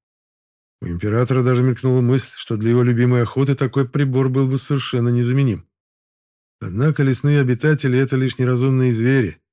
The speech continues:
а вот справится ли летающий разведчик с обнаружением колонн, защищённых маскировочными полями и сферами скрытности, оставалось для Богдана Первого большим вопросом. Император на пару секунд отвлёкся от экрана, переводя взгляд на изящную и одновременно спортивную фигуру баронессы,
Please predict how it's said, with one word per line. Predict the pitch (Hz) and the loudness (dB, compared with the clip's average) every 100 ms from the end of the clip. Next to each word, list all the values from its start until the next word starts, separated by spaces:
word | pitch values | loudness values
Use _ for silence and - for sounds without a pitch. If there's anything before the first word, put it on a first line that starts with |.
| _ _ | _ _
а | - | -12
вот | 92 107 | -6 -6
справится | - 113 120 135 127 | -6 -2 2 0 0
ли | 135 | 0
летающий | 135 127 139 135 139 | 2 2 2 0 0
разведчик | 135 120 135 - 131 | 0 0 -2 -2 -6
с | 135 | -4
обнаружением | 120 135 127 120 131 131 | 0 0 2 2 0 0
колонн, | 123 110 127 151 - | -2 0 2 0 -2
защищённых | - 123 123 147 - 139 113 - | -8 -8 -4 -6 -2 -2 -2 -2
маскировочными | 120 - 131 117 - 117 | -4 0 0 0 -2 -4
полями | 107 123 120 107 | -2 0 0 0
и | 101 | -4
сферами | - 113 110 | -4 -4 -4
скрытности, | 107 135 117 104 - - _ _ - | -4 -2 -2 -4 -12 -20 _ _ -14
оставалось | 92 - 113 110 120 123 | -12 -6 -2 0 2 2
для | 123 | 0
Богдана | 135 123 127 127 | 0 0 0 0
Первого | 131 127 127 | 0 0 0
большим | 123 131 - 120 | 0 -2 -2 -2
вопросом. | 127 123 117 107 117 - _ _ _ _ _ _ _ _ _ - | -2 -2 -4 -4 -8 -12 _ _ _ _ _ _ _ _ _ -12
Император | 101 90 104 107 107 | -10 -4 -4 -2 -2
на | 107 | -2
пару | 107 110 | -2 -2
секунд | 101 107 113 | -2 -4 -2
отвлёкся | 107 107 113 123 120 | -2 -2 -2 -2 -4
от | 110 | -4
экрана, | 107 117 127 120 - - | -4 -2 0 0 -4 -10
переводя | 117 117 117 117 | -2 0 0 0
взгляд | 110 113 113 | -2 -4 -2
на | 117 | -2
изящную | 104 131 127 117 | 0 -2 -4 -4
и | 113 | -4
одновременно | 107 113 117 113 | -2 -2 0 -2
спортивную | 107 - 110 - 120 110 | -4 -6 -8 -2 -2 -2
фигуру | 98 104 107 104 | -4 -4 -2 -2
баронессы, | 101 101 120 120 - | -2 -2 -2 -4 -14